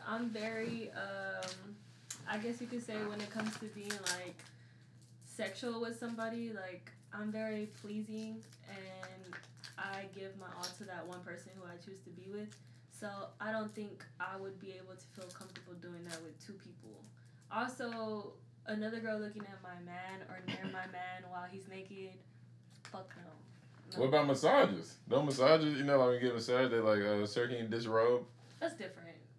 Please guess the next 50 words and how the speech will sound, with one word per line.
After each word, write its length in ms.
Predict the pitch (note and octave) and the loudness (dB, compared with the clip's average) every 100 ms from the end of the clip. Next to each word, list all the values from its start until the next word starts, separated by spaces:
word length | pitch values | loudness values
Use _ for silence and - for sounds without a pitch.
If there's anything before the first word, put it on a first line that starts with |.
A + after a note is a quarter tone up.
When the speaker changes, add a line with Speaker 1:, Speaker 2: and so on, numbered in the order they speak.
| - | -8
Speaker 1:
I 100 | A#3+ B3+ | -4 -4
mean, 320 | B3+ B3+ A#3+ - - - - | -4 -4 -6 -8 -16 -16 -6
but 240 | A3 B3 A#3 | -4 -2 -2
if 140 | A#3+ | -2
I 100 | C4 | -2
know 220 | A#3+ A#3 | -2 -2
that 200 | A3+ G#3 | -2 -2
we're 100 | G#3 | -4
going 340 | G#3 G3+ G3+ G#3 | -8 -8 -10 -12
to 80 | - - | -16 -16
fuck 280 | F#3+ G3 G#3+ - - - - - | -2 0 0 -4 -20 -20 -20 -12
and 380 | F#3+ F3+ F3+ F2+ | -10 -8 -8 -2
Speaker 2:
Oh, 140 | F2 | 0
well, 100 | D#2+ | 0
Speaker 1:
a 80 | D#2+ D#2 D3+ | -2 -4 -6
Speaker 2:
true. 80 | E3 - | -6 -4
Speaker 1:
girl 140 | G3 G#3+ | -2 -2
is 100 | G#3+ | -2
in 100 | G#3+ | -4
the 120 | F3+ E3+ | -4 -4
room, 480 | F#3 G3+ G#3+ A3+ A#3+ G#3+ | -4 -4 -4 -2 -4 -4
like, 280 | - - - - | -4 -6 -8 -2
I'd 60 | A2 | 4
Speaker 2:
You 80 | B2+ | 4
Speaker 1:
be 60 | |
like, 240 | C3 - - | 4 0 -4
"Hey, 320 | G#3+ G3+ G3+ | -4 -4 -6
skedaddle." 840 | G#3 - - A#3+ A3 G3 F3+ F3 G#3 | -10 -12 -6 -2 -2 -2 -6 -8 -8
<laughs> 60 | G#3 | 0
Like, 460 | A3+ G#3+ A#3+ G#3+ G#3+ - - G#3+ A3 | 2 4 2 0 -2 -12 -12 -6 -4
you 160 | A#3 | -2
gotta 260 | A3+ G3+ F#3+ | -2 -4 -6
get 80 | F#3 | -8
out 160 | F3 - | -10 -10
of 60 | - | -12
here, 120 | A#3 - | -16 -14
shawty. 360 | - - - - - - - | -14 -14 -14 -16 -18 -20 -20
Like 80 | - | 6
Speaker 2:
What 120 | A2+ | 10
about, 580 | B2 A#2+ A#2+ A2+ A2 G#2+ - - - | 12 12 12 12 10 6 -2 -16 -6
what 120 | - B2+ | 6 8
do 40 | |
you 140 | B2+ | 8
think 180 | B2+ A#2+ | 4 4
your 420 | A#2 A2+ A2 A2 G#2 | 6 6 6 4 4
dude 220 | A2 A#2 | 4 4
would 120 | G#2+ | 4
be 140 | G#2 | 4
open 280 | G2+ A2+ A2+ | 4 4 2
to 460 | G#2 G#2+ G#2 G2+ G2 | 0 2 4 2 2